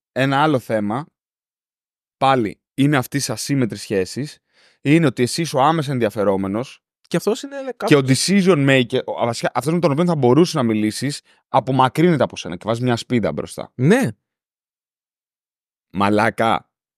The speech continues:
Speaker 1: έχεις πει τόσα πράγματα τα οποία με θυμώνουν αυτή τη στιγμή.
Speaker 2: Μα, μα πραγματικά, απλά σου λέω, εξεράγην σήμερα. Το Σάββατο για την ακρίβεια, απλά
Speaker 1: Λοιπόν.
Speaker 2: καίει ακόμα η φλόγα εδώ πέρα του, του Άδη πάνω στο κεφάλι μου.
Speaker 1: Είναι,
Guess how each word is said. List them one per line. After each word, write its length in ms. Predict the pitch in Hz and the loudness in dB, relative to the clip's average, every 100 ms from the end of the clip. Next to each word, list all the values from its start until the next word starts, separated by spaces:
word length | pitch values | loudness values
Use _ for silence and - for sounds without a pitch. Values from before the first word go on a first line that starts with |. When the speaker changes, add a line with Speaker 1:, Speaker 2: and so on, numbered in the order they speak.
| _ _ _ _ - _ _ - _ _ _ _ _ | _ _ _ _ -20 _ _ -20 _ _ _ _ _
Speaker 1:
έχεις 240 | 101 113 - | -4 -4 -4
πει 80 | 143 | -4
τόσα 200 | 139 139 | -4 -2
πράγματα 300 | 143 139 123 | 0 0 0
τα 80 | |
οποία 220 | 101 123 117 | 0 0 -2
με 100 | 123 | -2
θυμώνουν 380 | 107 104 117 | -4 -4 -2
αυτή 200 | 101 - | -4 -6
τη 60 | 117 | -10
στιγμή. 360 | - 110 98 98 | -6 -6 0 0
Speaker 2:
Μα, 180 | - _ _ | 0 _ _
μα 220 | 196 196 | 2 2
πραγματικά, 760 | 202 185 175 151 151 156 160 - _ _ _ _ _ _ _ | 2 0 0 0 2 2 0 -6 _ _ _ _ _ _ _
απλά 580 | 156 143 180 185 226 240 | -8 0 2 2 2 -2
σου 120 | 208 | 0
λέω, 200 | 240 196 | 2 4
εξεράγην 540 | 143 - 170 226 196 143 | 2 2 2 4 2 -2
σήμερα. 480 | 123 107 92 - _ _ _ _ _ _ _ _ _ _ _ _ _ _ _ | -6 -6 -8 -14 _ _ _ _ _ _ _ _ _ _ _ _ _ _ _
Το 120 | 127 | 0
Σάββατο 280 | 180 196 143 | 2 2 0
για 80 | |
την 100 | 120 | -2
ακρίβεια, 360 | 117 117 120 143 | -4 -4 -6 -6
απλά 680 | 143 160 160 160 156 151 160 196 - | -6 -2 2 2 0 -2 -4 -10 -14
Speaker 1:
Λοιπόν. 400 | - - 101 80 | -14 -4 -2 -2
Speaker 2:
καίει 220 | 113 156 | 2 2
ακόμα 300 | 135 143 131 | 4 2 0
η 40 | 113 | -2
φλόγα 240 | 110 101 | 0 -2
εδώ 100 | 98 | -2
πέρα 180 | 101 101 | -2 -2
του, 240 | 110 104 101 | -4 -8 0
του 140 | 120 | 2
Άδη 160 | 110 107 | 2 2
πάνω 140 | 107 | 0
στο 80 | 107 | -2
κεφάλι 280 | 110 101 92 | -6 -4 -6
μου. 60 | - | -2
Speaker 1:
Είναι, 540 | 120 120 120 139 143 | 2 4 4 2 -2